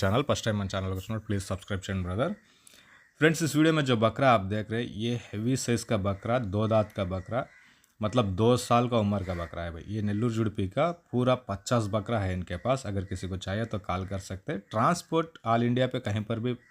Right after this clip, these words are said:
भेज तुम बोल के बता रहे हैं भाई, मतलब उनकी खुद की गाड़ी है, ट्रांसपोर्ट की वजह से कुछ भी प्रॉब्लम नहीं है बोल के बता रहे हैं। नेल्लूर जुड़पी का ब्रीडिंग के लिए या बकरीद के लिए पाल के है ये, पूरा ग्रेजिंग पे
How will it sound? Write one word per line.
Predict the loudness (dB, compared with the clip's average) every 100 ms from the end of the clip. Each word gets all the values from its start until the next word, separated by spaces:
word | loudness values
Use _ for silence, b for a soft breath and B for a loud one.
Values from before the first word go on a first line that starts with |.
| _ -4
भेज | -2 -2 -2
तुम | 0
बोल | 0
के | -2
बता | -4 -2 -4
रहे | -4
हैं |
भाई, | -8 -14 b b b b b -4
मतलब | 2 4
उनकी | 4 2 -2
खुद | -4 -6
की | 0 4
गाड़ी | 6 6 2
है, | 0 -4 _ _ _ _ -2
ट्रांसपोर्ट | 0 2 0 -2
की | 0
वजह | 0 0
से | -2
कुछ | -2
भी | -2 -2
प्रॉब्लम | -2 0 0
नहीं | -2
है | -4
बोल | -6
के | -6
बता | -6 -6
रहे | -6
हैं। | -2
नेल्लूर | 0 2 2
जुड़पी | 0 -2 -4
का | -6
ब्रीडिंग | -2 0 2 0 -2
के | -4
लिए | -2 -2 -4 -10 b b -8
या | -4
बकरीद | -2 -2 -6 -2
के | -2
लिए | 0
पाल | 0 -2 -2
के | -2
है | -2
ये, | -2 -6 -10 b b -4
पूरा | 2 2
ग्रेजिंग | 2 0 0 -2 -2
पे | -2